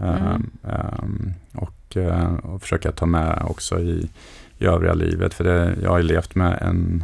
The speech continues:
Speaker 1: enorm prestationsångest hela min karriär, liksom
Speaker 2: Mm.
Speaker 1: att vara bäst i världen och ingenting annat var tillräckligt bra. Är rätt tufft att leva med, självklart. Och hur ska man hantera det? Och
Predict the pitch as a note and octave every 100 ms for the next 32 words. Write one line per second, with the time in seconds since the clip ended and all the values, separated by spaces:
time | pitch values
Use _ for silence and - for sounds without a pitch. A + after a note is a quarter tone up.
0 | E2+ - F2+ E2+ E2+ E2+ E2 E2+ - F2
1 | E2+ E2 - E2+ F#2 G2+ - E2 E2 E2
2 | - E2 E2+ G2+ G#2+ - D#2+ D#2 F2 -
3 | - F2+ E2+ F2 - - - - - F#2
4 | - - E2+ E2+ E2 E2 E2+ E2+ E2 E2+
5 | E2+ E2 E2 E2 E2 E2 E2 E2 E2+ -
6 | - - F2 E2 - - - B1+ - -
7 | - - - - - - F#2 E2+ - -
8 | - F2 - E2+ F2+ F2 A#2 B2+ E2 E2
9 | D#2+ D#2+ - - F#2 - - - F2 D#2
10 | - - D#2+ E2+ E2 - E2+ E2 D#2+ -
11 | E2 D#2+ E2 F2+ E2+ E2+ -